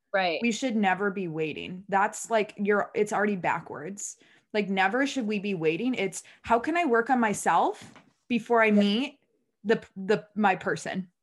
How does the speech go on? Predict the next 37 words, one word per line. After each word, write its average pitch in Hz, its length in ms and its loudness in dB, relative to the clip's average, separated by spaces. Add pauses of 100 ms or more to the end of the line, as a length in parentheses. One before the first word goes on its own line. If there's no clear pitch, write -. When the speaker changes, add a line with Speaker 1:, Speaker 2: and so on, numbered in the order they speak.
(100)
Speaker 1:
How 208 100 2
can 233 140 -4
I 226 60 2
be 220 140 -2
preparing 180 680 -4 (220)
instead 208 220 -4
Speaker 2:
Yeah, 226 80 4
Speaker 1:
of - 60 -6
Speaker 2:
how 233 140 2
can 269 160 2
I 262 80 4
be 240 140 -2
preparing 208 720 -2
to 208 120 -6
meet 180 200 -6
my 107 120 -2
person? - 580 -12 (220)
It 208 140 0
should 202 120 -2
Speaker 1:
Yeah. 208 60 4
Speaker 2:
not 196 120 0
be, 214 100 -2
"How 185 160 0
can 196 140 -4
I 180 80 -2
be 165 140 -8
waiting?" 151 480 -8 (400)
Because 220 300 0
waiting 208 400 0
is 226 120 0
stagnant. 160 380 -2
And 151 80 -8
if 180 120 -10
you're 190 80 -4
stagnant, 190 500 -2
you're 180 120 0
actually, 165 400 -6